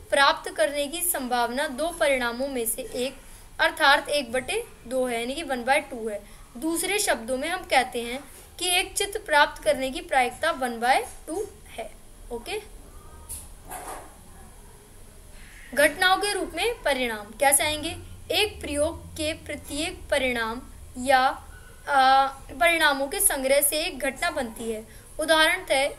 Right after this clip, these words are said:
एक व्यक्ति को उछाल, एक सिक्के को उछालने के प्रयोग में एक चित प्राप्त करना एक घटना है और एक पट प्राप्त करना भी एक घटना है। ये हमारी एक घटना है।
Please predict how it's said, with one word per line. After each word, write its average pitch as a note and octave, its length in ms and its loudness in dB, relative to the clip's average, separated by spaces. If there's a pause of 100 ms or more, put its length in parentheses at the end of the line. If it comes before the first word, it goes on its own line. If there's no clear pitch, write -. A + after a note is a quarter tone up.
(120)
एक F#4 260 -2
व्यक्ति C#4+ 320 0
को D4 120 -8
उछाल, E4+ 580 -2
एक F4+ 140 0
सिक्के C#4 380 -2
को D4+ 120 -6
उछालने D4 460 0
के E4 120 -8
प्रयोग B3 340 -2
में B3+ 200 -6 (400)
एक G4 280 2
चित - 280 -6
प्राप्त E4+ 400 4
करना B3+ 280 0
एक D#4 200 -2
घटना B3 300 -4
है B3+ 220 -6 (320)
और E4+ 100 4
एक G4+ 220 -2
पट F#4 220 4
प्राप्त C#4+ 340 0
करना C4+ 240 0
भी C#4 180 -4
एक E4 120 -6
घटना A3 340 -6
है। G#3+ 140 -8
ये D4 180 -2
हमारी D#4 300 0
एक F4+ 160 -6
घटना A#3 260 -6
है। G#3+ 200 -12